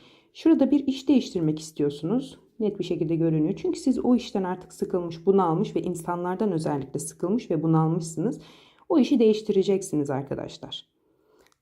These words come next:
Çok şanslı ve uğurlu bir iş kapınıza artık gelecek. Ve, e, hayırlı mı hayırsız mı derseniz bence çok hayırlı, emin olabilirsiniz bu yönde. Tertemiz ve ferahlı olduğunu da söyleyebilirim. Bol para, bol rızık, bol kazan-,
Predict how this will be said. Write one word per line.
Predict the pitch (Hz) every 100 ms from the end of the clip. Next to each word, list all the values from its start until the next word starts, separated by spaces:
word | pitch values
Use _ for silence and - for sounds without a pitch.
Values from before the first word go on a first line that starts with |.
| _ _
Çok | 330 330
şanslı | - 208 196 -
ve | 220
uğurlu | 196 202 202 220
bir | 190 175
iş | - 165 - - _ _ -
kapınıza | 165 160 160 160
artık | 151 156 151 -
gelecek. | 214 214 226 233 - - _ -
Ve, | 233 330 -
e, | 170 170 170 170 165 165 165 -
hayırlı | - 185 226 285
mı | 269
hayırsız | 208 214 214 247
mı | 233 220
derseniz | 226 226 247 240
bence | 202 196
çok | 196 190 -
hayırlı, | 190 180 156 165 254 -
emin | 190 175 160
olabilirsiniz | 165 202 160 156 160 147 143 139 147
bu |
yönde. | 143 143 151 233
Tertemiz | 226 190 160 185 196 -
ve |
ferahlı | - 202 165 160 170
olduğunu | 156 165
da | 220
söyleyebilirim. | 220 170 156 143 139 147 220 - - _ _
Bol | 240 277 262
para, | 190 143 131 -
bol | 175 226 240 196
rızık, | 190 - 220 - 175
bol | 214 214
kazan-, | 208 160 156 147